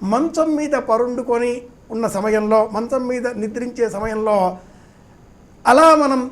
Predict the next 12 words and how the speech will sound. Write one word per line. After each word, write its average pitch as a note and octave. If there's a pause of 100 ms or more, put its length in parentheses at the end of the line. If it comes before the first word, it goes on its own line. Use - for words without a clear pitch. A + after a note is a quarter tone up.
(100)
మేలుకోగానే A#3+ (120)
మనకు F#3 (180)
అద్దం G#3
కనిపించరాదు. G#3 (1500)
మనం A#3 (340)
శిరస్సును A#3 (380)
పడమర C4+
వైపుగా A#3 (380)
ఉంచి F#3+ (580)
లేదా G3+ (340)
ఉత్తరం D4
వైపు A#3+